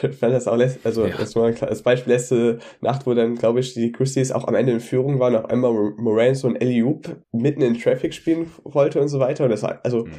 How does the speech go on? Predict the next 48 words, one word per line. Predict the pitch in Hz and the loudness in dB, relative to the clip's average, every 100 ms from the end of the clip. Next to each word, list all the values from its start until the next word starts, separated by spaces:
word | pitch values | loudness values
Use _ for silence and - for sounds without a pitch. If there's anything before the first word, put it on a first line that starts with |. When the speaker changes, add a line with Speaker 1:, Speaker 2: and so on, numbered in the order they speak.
| 73 | -8
Speaker 1:
ich | - | -2
hoffe | 127 107 | 2 2
echt, | 131 | 2
dass | 110 - | -2 0
es | |
da | 110 | 0
ein | 110 | 0
Game | 107 104 | 0 -4
seven | 104 113 110 | -2 -2 -2
gibt. | 110 120 - - | -2 -4 -6 -4
Aber | 110 117 | 0 2
sonst | 117 139 | 0 0
finde | 120 | -2
ich | - | 0
einfach, | 127 123 | -2 0
Speaker 2:
Ja. | |
Speaker 1:
also | - 123 | 0 0
die | 120 | 2
Playoffs | 135 139 139 | 4 4 2
haben | 123 | -4
extrem | - - 131 123 | -6 -4 -4 -2
viel | 135 | -2
Potenzial, | 135 123 113 107 107 113 | -2 -2 -4 0 0 0
finde | - 107 | -2 -4
ich | 104 | -2
jetzt | 101 | -4
in | 95 | -4
der | 95 | -8
zweiten | - - - | -6 -4 -4
Runde. | 107 110 117 117 | -2 0 0 0
Also | 104 | 0
was | 98 104 - | -2 -4 -2
da | 107 | -2
teilweise | 107 107 104 | 0 -2 -2
für | - | -4
Matchups | 104 101 - - - - | -4 -2 -2 -4 -4 -4
sind. | 107 - | -4 -4
Ich | 104 | -4
hoffe | 107 - | -4 -2
echt, | 113 - | -2 0
dass | 104 - | -2 -4
zumindest | - 110 110 110 110 | -6 -2 0 -2 -4
die | |
S-, | 104 - - - | -6 -6 -16 -18
Starspiele | - 101 107 - 107 - | -6 -2 -2 -2 -4 0
alle | - | -2
fit | 101 - - | -2 -6 -4
bleiben. | 101 101 120 123 123 | -2 0 0 -2 -8